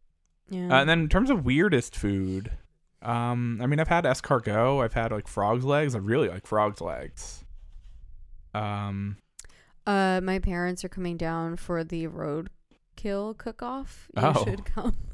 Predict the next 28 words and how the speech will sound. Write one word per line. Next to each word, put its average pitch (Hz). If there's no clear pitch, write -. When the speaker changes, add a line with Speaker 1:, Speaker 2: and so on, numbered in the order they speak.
Speaker 2:
<laughs> -
When 156
is 151
this? 160
Speaker 1:
<laughs> -
The 277
end 226
of 226
September. 180
Speaker 2:
Oh 104
my 104
God. 107
Speaker 1:
Yeah, 190
and 196
we're 190
definitely 208
going 190
to 180
the 175
Everglades 175
City 165
Seafood -
Festival. -
Speaker 2:
When 127
is 139
that? 175
Speaker 1:
In 202
February. -